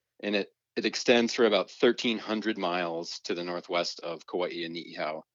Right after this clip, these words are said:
Um, and the, and the national monument encompasses about ten uninhabited islands and atolls, you know, that stretch throughout that thirteen hundred miles, but also a bunch of open ocean. And, and the monument itself is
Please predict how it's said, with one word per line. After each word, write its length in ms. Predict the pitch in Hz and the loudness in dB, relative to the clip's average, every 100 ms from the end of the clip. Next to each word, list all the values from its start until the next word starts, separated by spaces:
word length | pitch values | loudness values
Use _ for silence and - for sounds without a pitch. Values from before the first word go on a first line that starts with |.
| _ _ _ _ _ - | _ _ _ _ _ -4
Um, 540 | 85 80 80 78 76 _ _ _ - | -2 0 -4 -8 -14 _ _ _ -4
and 140 | 98 | -2
the, 100 | 98 - | -2 -2
and 100 | 107 | 0
the 60 | |
national 420 | 113 135 - 110 | 4 4 2 2
monument 420 | 101 120 117 92 78 | 2 4 2 0 -4
encompasses 920 | 92 120 107 110 - 90 82 - - _ _ _ _ - | -6 -4 -4 -4 -2 -4 -4 -6 -8 _ _ _ _ -2
about 260 | 92 - | -2 -2
ten 400 | - 123 113 107 - | -4 0 2 2 -2
uninhabited 680 | 107 101 101 95 92 95 | -2 0 0 0 0 0
islands 360 | 95 95 92 90 | 0 -2 -2 -4
and 100 | 90 | -2
atolls, 600 | 90 - 82 78 80 - | -2 -2 -4 -4 -4 -4
you 60 | 85 | -6
know, 140 | 80 | -8
that 160 | - - | -8 -8
stretch 420 | - 95 - - | 2 2 2 -2
throughout 340 | 90 87 87 85 | 0 2 0 0
that 180 | 73 - _ - | -2 -4 _ -4
thirteen 300 | 80 90 80 | -4 -6 -8
hundred 260 | 87 78 | -10 -8
miles, 440 | 78 82 80 78 - | -6 -6 -6 -8 -8
but 120 | - | -6
also 420 | 107 113 - 107 | 0 0 2 0
a 40 | 95 | 0
bunch 220 | 98 - | -4 -6
of 80 | 95 | -6
open 280 | 95 92 85 | -6 -4 -4
ocean. 400 | 90 - 82 82 _ _ _ _ _ | -4 -4 -6 -10 _ _ _ _ _
And, 180 | 101 101 | -2 -2
and 160 | - 107 | -2 0
the 60 | 107 | 4
monument 400 | 120 127 110 101 | 6 6 4 0
itself 460 | - 120 117 - | 0 2 2 2
is 260 | 87 80 | -4 -4